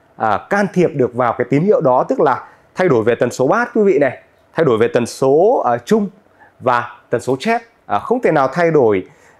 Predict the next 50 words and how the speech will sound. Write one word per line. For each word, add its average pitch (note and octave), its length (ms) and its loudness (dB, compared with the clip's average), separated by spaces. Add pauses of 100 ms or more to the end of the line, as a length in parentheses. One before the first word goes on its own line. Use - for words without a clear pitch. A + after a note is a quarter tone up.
(140)
có F3+ 100 0
thể A#2+ 300 0
tạo F#3+ 320 -2
ra G3 220 -2
được D#3+ 100 0
một A#2+ 160 -4
cái E3+ 100 0
hiệu G#3 200 2
ứng. F3+ 180 2 (300)
À, G#2+ 140 -2
ví G#2 140 0
dụ A3+ 160 2
như F#3 240 2 (240)
khi F#3 180 0
chúng F3 140 0
ta E3+ 180 2
lấy D3 180 2
một D3 160 0
cái D3+ 100 -4
tín C#3+ 140 2
hiệu G3+ 120 2
trực - 240 -6
tiếp, B3 140 2 (240)
à, G#2+ 100 -2
quý G#2+ 160 0
vị E3 120 2
nha, D3 140 0 (280)
trực D3+ 220 -2
tiếp B3+ 140 2 (120)
từ, D3 360 2 (100)
à, A2+ 160 0
micro E3+ 520 2
chẳng A#2+ 120 0
hạn, C3 220 -2 (240)
đó, A2 300 2
một D3 220 -2
bộ E3 200 2
micro, C#3 340 0 (420)
sau C#3 160 0
đó C3 140 2
chúng D#3 140 -4
ta D#3 200 0
truyền B2 340 0
tín C3 140 0
hiệu D#3+ 160 2
trực - 180 -4
tiếp A3 140 0
xuống C#3+ 160 -4
cục D3+ 160 -2
đẩy G#2 220 0